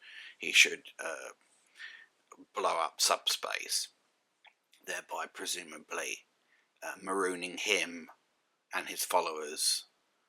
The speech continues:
um, as, as well as, as all the planets within the Federation, who will no longer be able to use warp travel.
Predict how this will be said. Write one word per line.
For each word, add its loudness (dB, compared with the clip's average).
um, -12
as, -6
as -8
well -2
as, -6
as -10
all -10
the -16
planets -6
within -18
the -18
Federation, -2
who -10
will -12
no -4
longer -10
be -12
able -12
to -8
use -12
warp -12
travel. -8